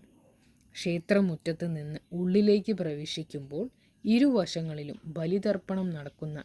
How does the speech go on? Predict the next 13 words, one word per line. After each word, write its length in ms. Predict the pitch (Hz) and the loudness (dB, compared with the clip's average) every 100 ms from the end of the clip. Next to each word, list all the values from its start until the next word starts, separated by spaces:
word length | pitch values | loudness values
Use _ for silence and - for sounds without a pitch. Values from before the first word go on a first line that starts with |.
| - | -4
നീണ്ട 500 | 180 180 180 185 190 170 - _ _ _ _ | 0 2 2 2 2 0 -2 _ _ _ _
കരിങ്കൽ 520 | 208 196 214 220 226 214 170 | 2 4 6 4 4 0 -6
ബലിപീഠങ്ങളുണ്ട്. 1000 | 151 170 180 180 190 160 143 143 143 143 143 - _ _ _ _ _ _ | -6 -2 -2 0 -2 -2 -8 -16 -18 -14 -16 -16 _ _ _ _ _ _
ഈ 120 | - 254 220 | 2 4 4
ബലിപീഠങ്ങളിൽ 880 | 180 165 190 208 202 170 160 147 143 - 185 | 2 0 0 2 0 0 -6 -6 -8 -8 -2
നൂറിലധികം 960 | 185 196 214 240 247 185 151 156 160 - | 0 4 4 4 4 2 -2 -4 -6 -8
ആളുകൾക്ക് 600 | 156 151 156 151 147 - _ | -10 -8 -8 -8 -10 -12 _
ഒരേ 280 | 170 160 165 | -8 -2 2
സമയം 440 | 220 - 147 - 220 _ _ _ - | 2 2 -8 -8 -10 _ _ _ -6
ബലിയർപ്പിക്കാൻ 720 | 160 160 156 156 160 - 156 | -4 0 0 -2 -8 -6 -8
കഴിയും. 440 | 160 156 151 151 151 160 - _ _ _ _ _ _ _ _ _ | -4 -4 -4 -6 -8 -10 -14 _ _ _ _ _ _ _ _ _
കൈകളിൽ 640 | 269 277 294 311 311 311 277 | 8 8 8 8 8 6 4
മഴുവേന്തിയ 720 | 196 175 180 196 180 170 160 | 2 0 0 2 2 0 -4